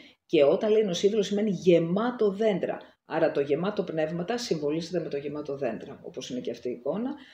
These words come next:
Άρα η ένωση, είπαμε, είναι η όθηση, αυτό το, το, η,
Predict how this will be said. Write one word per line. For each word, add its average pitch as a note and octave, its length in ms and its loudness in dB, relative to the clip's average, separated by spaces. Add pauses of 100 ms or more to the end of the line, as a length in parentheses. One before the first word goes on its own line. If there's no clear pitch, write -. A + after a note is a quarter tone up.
(220)
Άρα D#3 800 -2
η D3 260 4
ένωση, E3 500 2
είπαμε, D3 340 0
είναι D#3 400 -2
η D3+ 140 0
όθηση, D#3 520 2
αυτό D3 220 -2
το, D3+ 120 -2
το, C#3 200 -2
η, C#3+ 180 -4